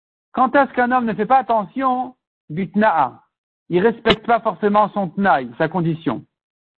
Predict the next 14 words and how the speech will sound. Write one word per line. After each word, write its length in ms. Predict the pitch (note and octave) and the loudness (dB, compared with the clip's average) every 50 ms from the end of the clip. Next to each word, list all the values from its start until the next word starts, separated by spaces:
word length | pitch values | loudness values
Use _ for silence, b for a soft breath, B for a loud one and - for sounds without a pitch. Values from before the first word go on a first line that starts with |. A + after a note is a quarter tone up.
| _ _ _ _ _ _ _ _ _ _ _ _ _ _ _ _ _ _ - | _ _ _ _ _ _ _ _ _ _ _ _ _ _ _ _ _ _ 2
C'est 80 | F#3 | 2
là 160 | F#3+ A3+ C4 | 4 4 4
où 60 | B3+ A3+ | 2 2
Rav 140 | A#3+ A3 | 2 0
Yehuda 240 | G3+ A3 G3+ G#3 G3+ | -2 -2 -2 0 0
a 60 | F3+ E3+ | 0 -2
dit, 320 | D#3 F#3+ F#3+ E3 - - _ _ | -4 -6 -8 -8 -10 -12 _ _
attention, 580 | - C3+ E3+ F3 D#3+ - B3+ C#4+ D4+ D4 D4 D4 - _ _ _ _ _ _ | -8 -4 -4 -4 -2 0 2 2 2 2 0 -4 -10 _ _ _ _ _ _
si 100 | - A#3+ | -6 -2
tu 80 | G3 B3+ | 0 0
interdis 400 | A#3+ A#3 G3 A#3 A3 G#3 F#3 A3 | 0 2 2 0 0 0 0 -2
aujourd'hui 360 | G#3+ G3 E3+ F#3+ F#3 D#3+ F#3+ | -2 -2 -2 -2 -2 0 0
un 100 | G3 F#3 | 0 0
Neder 400 | F3+ E3+ E3 D#3 F3 E3 D3 C3+ | 0 -2 -2 0 0 2 2 0